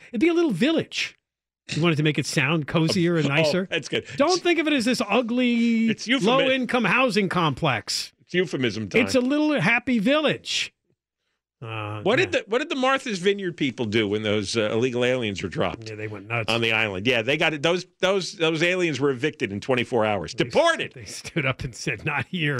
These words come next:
Speaker 2: Okay,
Speaker 1: Dump
Speaker 2: right,
Speaker 1: these
Speaker 2: not
Speaker 1: people
Speaker 2: here.
Speaker 1: there. <laughs>
Speaker 2: The, the, all, the whole Sanctuary City crowd, not here.
Speaker 1: Oh, uh, when we come back, we got a story along those lines because in New York City, they've been housing migrants in a big hotel,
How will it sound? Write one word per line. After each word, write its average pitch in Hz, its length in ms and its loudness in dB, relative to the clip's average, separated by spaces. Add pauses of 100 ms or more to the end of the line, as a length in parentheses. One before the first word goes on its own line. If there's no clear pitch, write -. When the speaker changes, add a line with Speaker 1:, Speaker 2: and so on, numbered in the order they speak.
Speaker 2:
Okay, 127 440 0
Speaker 1:
Dump 139 120 -2
Speaker 2:
right, 127 160 2
Speaker 1:
these 139 60 -6
Speaker 2:
not 160 200 2
Speaker 1:
people 139 140 -2
Speaker 2:
here. 123 180 -2
Speaker 1:
there. 156 180 -6
<laughs> - 500 -10
Speaker 2:
The, 135 120 -2
the, 135 120 0
all, 151 220 2
the 147 80 2
whole 190 240 2
Sanctuary 175 560 0
City 143 260 0
crowd, 101 320 0
not 123 240 2
here. 98 280 -4 (220)
Speaker 1:
Oh, 190 280 2 (220)
uh, 359 120 -2
when 175 320 -4
we 226 100 2
come 214 140 0
back, 233 220 2
we 208 60 -6
got 202 120 2
a 175 40 -2
story 214 460 2 (340)
along 160 280 2
those 156 220 2
lines 151 500 0
because 139 400 -8
in 135 100 -2
New 156 80 4
York 160 280 0
City, 170 400 -2 (420)
they've 139 160 0
been 131 140 0
housing 156 680 0
migrants 131 720 -4 (380)
in 131 120 2
a 117 60 0
big 165 240 0
hotel, 165 680 -4